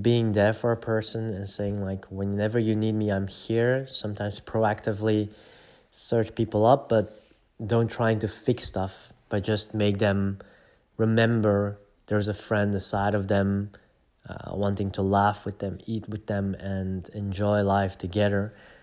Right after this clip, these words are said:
I think is one of the most important things. And, and that's a little bit, um, holding my thoughts for the late, uh, late days, um, because true friendship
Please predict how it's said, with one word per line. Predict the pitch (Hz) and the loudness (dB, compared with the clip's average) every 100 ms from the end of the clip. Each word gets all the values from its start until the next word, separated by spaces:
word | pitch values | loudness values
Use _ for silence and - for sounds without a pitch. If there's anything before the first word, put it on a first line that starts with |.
| _ | _
I | - | -6
think | 107 | -4
is | 101 | -2
one | 101 98 | 0 0
of | 92 | 2
the | |
most | 95 95 98 | 2 0 -2
important | 95 98 95 92 | -4 -4 -4 -6
things. | 107 107 95 | -6 -6 -6
And, | 92 - - | -10 -14 -10
and | 104 104 | -4 0
that's | 107 - | 0 2
a | |
little | 110 110 | 4 4
bit, | 110 117 117 110 | 6 4 4 0
um, | 110 104 101 101 101 101 202 - _ _ _ - - _ _ | -6 -4 -2 -2 -2 -4 -6 -12 _ _ _ -16 -16 _ _
holding | - 127 131 127 | 6 8 8 6
my | 117 | 2
thoughts | - 135 - - | 4 2 2 -4
for | - 139 | -4 0
the | 135 | 2
late, | 135 139 139 - - | 2 2 2 -4 -8
uh, | 131 127 131 131 127 | -4 0 2 2 2
late | 127 131 123 - - | 2 2 0 -8 -2
days, | 113 120 156 - - | 2 2 0 -6 -8
um, | 127 123 127 127 127 120 107 - _ _ _ _ _ _ _ _ _ _ - - _ _ | -6 -4 -4 -6 -8 -10 -12 -16 _ _ _ _ _ _ _ _ _ _ -16 -16 _ _
because | 113 123 123 120 - - _ _ _ _ _ _ _ _ _ _ _ _ _ _ _ _ - | 0 4 4 4 -6 -14 _ _ _ _ _ _ _ _ _ _ _ _ _ _ _ _ -10
true | - 151 | 2 2
friendship | 147 - 139 143 - 139 - _ - | 4 2 2 0 -2 -2 -4 _ -20